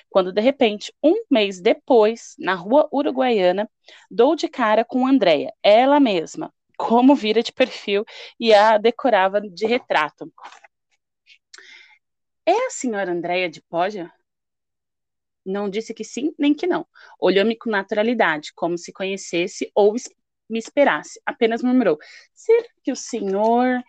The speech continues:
"Exatamente, encontrei sua bolsa. Aqui está." "Ah, obrigada. Eu tinha certeza de que ela voltaria, sabe?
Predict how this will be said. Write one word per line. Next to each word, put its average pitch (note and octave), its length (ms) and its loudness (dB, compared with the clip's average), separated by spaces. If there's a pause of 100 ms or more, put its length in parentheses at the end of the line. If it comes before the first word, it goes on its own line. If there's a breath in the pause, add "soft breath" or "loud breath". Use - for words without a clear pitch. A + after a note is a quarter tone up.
(400 soft breath)
"Exatamente, D4+ 840 4
encontrei D4 420 4
sua D4 180 0
bolsa. B3 560 0
Aqui A3+ 260 -4
está." D4+ 320 -8 (360)
"Ah, B3 340 0
obrigada. A3 680 -2 (360 soft breath)
Eu B3 80 -6
tinha E4 220 0
certeza G3 560 -6
de E3 160 -16
que - 100 -10
ela F3+ 140 0
voltaria, E3+ 540 -6
sabe? F3 440 -6